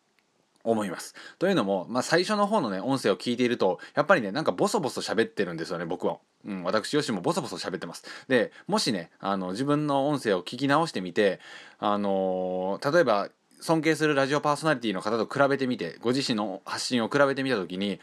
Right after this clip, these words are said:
聞きやすいかどうか、そして聞き心地というものを考えてみてほしいんですね。例えば、えー、「こんにちは、よしと申します。このラジオでは、え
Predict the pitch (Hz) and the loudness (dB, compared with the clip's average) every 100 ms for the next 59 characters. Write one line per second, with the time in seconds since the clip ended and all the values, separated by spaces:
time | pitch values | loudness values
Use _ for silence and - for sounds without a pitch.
0 | - - 160 208 202 214 160 117 208 175 | -12 -14 -2 2 2 2 2 2 2 0
1 | 82 _ - 131 139 - 160 139 139 160 | -8 _ -8 -6 -6 -6 -8 0 2 2
2 | - 147 - 117 120 117 101 - - 123 | 0 -6 -2 0 2 0 -2 -2 -2 2
3 | 117 92 90 85 85 92 - 90 - - | 2 0 -6 -8 -8 -10 -10 -14 -14 -20
4 | - 135 180 123 110 - _ - - 85 | -4 2 4 6 4 2 _ -18 -6 -6
5 | 82 92 85 90 90 _ 95 95 92 80 | -4 -8 -2 -2 -2 _ -8 -6 -6 -8
6 | - 80 - - _ _ 87 90 92 87 | -10 -12 -12 -18 _ _ -10 -6 -4 -4
7 | 82 78 78 _ _ _ _ - 80 80 | -4 -6 -10 _ _ _ _ -18 -18 -18